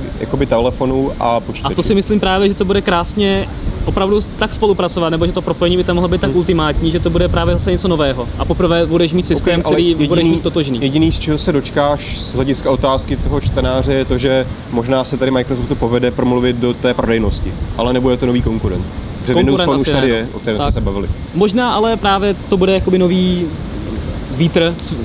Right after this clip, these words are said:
Speaker 2: čerstvý, svěží vítr,
Speaker 1: Jo.
Speaker 2: jak se říká, a lidi si řeknou: „Ty jo, tak budu mít tři zařízení s jedním systémem, proč nedává to smysl?“
Speaker 1: Hm?
Speaker 2: Poslední dvě otázky, takové krátké.
Speaker 1: No.
Speaker 2: Za prvé, jestli spolu jezdíme na dovolenou,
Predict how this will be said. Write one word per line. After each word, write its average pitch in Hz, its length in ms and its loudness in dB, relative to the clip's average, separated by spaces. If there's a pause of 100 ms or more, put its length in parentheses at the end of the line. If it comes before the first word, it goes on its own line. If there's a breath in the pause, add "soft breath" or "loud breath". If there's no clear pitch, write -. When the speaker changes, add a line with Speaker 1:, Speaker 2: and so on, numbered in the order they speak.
(100)
Speaker 2:
čerstvý, 202 380 2
svěží 185 280 2
vítr, 151 180 0
Speaker 1:
Jo. 180 60 4
Speaker 2:
jak 170 100 -2
se 190 80 0
říká, 160 400 2 (240)
a - 40 4
lidi 156 140 0
si - 80 2
řeknou: 160 260 2
„Ty 139 220 -2
jo, 131 200 0 (140)
tak 156 120 0
budu 151 160 2
mít 151 280 0
tři 170 220 -2
zařízení 147 540 0
s - 60 -4
jedním 151 180 0
systémem, 143 440 0
proč 139 240 -2
nedává 131 300 2
to 131 80 -2
smysl?“ 120 260 -2 (100)
Speaker 1:
Hm? 147 140 2 (1800)
Speaker 2:
Poslední 233 320 2
dvě 247 120 4
otázky, 190 400 0
takové 151 220 0
krátké. 139 520 -2
Speaker 1:
No. 107 180 -2 (120)
Speaker 2:
Za 151 120 0
prvé, 180 340 0 (200)
jestli 165 300 2
spolu 202 260 0
jezdíme 196 300 2
na 196 60 2
dovolenou, 151 460 0